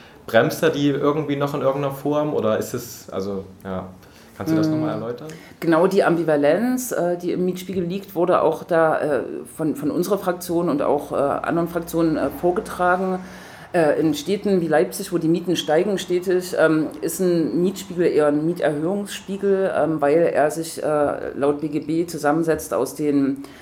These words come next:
Speaker 2: Angebotsmieten der letzten sechs Jahre. Das ist jetzt erhöht worden von vier auf sechs Jahre, um das, äh, schon noch ein bisschen zu dämpfen.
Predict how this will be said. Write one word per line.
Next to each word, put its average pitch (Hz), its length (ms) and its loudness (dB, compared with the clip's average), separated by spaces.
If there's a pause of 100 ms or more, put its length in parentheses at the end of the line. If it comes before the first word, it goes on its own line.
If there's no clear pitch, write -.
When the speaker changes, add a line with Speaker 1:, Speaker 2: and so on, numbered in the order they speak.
(160)
Speaker 2:
Angebotsmieten 170 840 0
der 143 120 6
letzten 147 300 0
sechs 147 300 0
Jahre. 175 280 2
Das 147 140 -2
ist 143 140 -6
jetzt 160 140 2
erhöht 135 360 -2
worden 170 240 -2
von 147 140 -4
vier 151 240 0
auf - 100 -2
sechs - 300 -4
Jahre, 156 260 4
um 147 180 2
das, 143 280 0
äh, 139 160 0
schon 151 200 -2
noch 156 160 0
ein 160 120 -2
bisschen 160 280 -4
zu 139 120 -8
dämpfen. 196 640 0